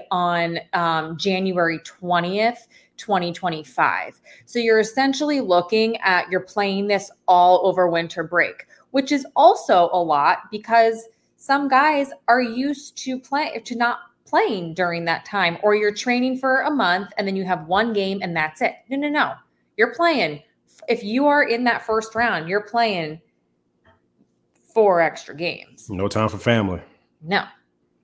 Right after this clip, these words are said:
Speaker 2: Hey, E S P N and the college football playoffs just agreed to a six-year extension worth seven point eight billion dollars.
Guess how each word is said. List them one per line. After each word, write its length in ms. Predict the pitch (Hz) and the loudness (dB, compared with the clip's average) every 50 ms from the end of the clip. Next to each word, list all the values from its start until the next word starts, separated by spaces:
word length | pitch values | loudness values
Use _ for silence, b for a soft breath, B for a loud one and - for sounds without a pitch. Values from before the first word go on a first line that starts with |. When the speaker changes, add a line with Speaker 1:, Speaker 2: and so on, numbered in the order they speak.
| _ _ _ _ _ _ _ _ _ _ _ _ _ _ _ _ _ _ _ _ | _ _ _ _ _ _ _ _ _ _ _ _ _ _ _ _ _ _ _ _
Speaker 2:
Hey, 360 | 104 104 104 95 87 80 90 | -2 0 0 -2 -4 -8 -4
E 200 | 104 117 127 131 | 0 4 4 4
S 120 | 131 123 | 4 2
P 300 | - - 131 131 127 131 | 0 0 2 4 6 6
N 300 | 127 127 127 127 123 123 | 6 6 6 6 4 2
and 420 | 120 - - - 117 120 123 120 113 | 0 -2 -4 -2 0 2 2 2 2
the 60 | 113 | 0
college 300 | - - 110 113 113 107 | 0 0 0 0 0 -2
football 280 | - - 107 107 107 104 | -4 -6 -4 -2 -2 -4
playoffs 600 | - - 113 110 110 107 107 104 107 107 95 - | -4 -6 -6 -4 -4 -4 -2 -2 -2 -4 -4 -4
just 220 | - 113 110 - - | -4 -4 -4 -4 -6
agreed 400 | 98 90 101 107 110 107 104 - | -8 -6 -4 -4 -2 -4 -4 -6
to 160 | - 101 98 | -6 -8 -6
a 40 | 95 | -6
six-year 540 | - - - 143 120 135 - - 123 120 | -6 -4 -4 -4 -4 -4 -4 -2 -2 -2
extension 480 | 113 - - - 117 113 - 110 110 107 | -2 -2 -4 -2 -2 -2 -2 -2 -2 -2
worth 220 | 104 104 104 101 | 0 0 -2 -2
seven 420 | - - - 123 120 107 120 117 110 | -6 -4 -2 -2 -2 0 -2 -4 -4
point 340 | - - - 110 107 104 - | -4 -6 -6 -6 -6 -6 -6
eight 340 | - 113 117 107 90 101 95 | -6 -4 -4 -4 -6 -8 -6
billion 400 | - 110 107 110 107 104 104 104 | -4 -4 -2 -2 -2 -2 -2 -2
dollars. 540 | 98 101 101 98 92 85 87 85 - - - | 0 0 -2 -2 -2 -4 -8 -14 -14 -16 -16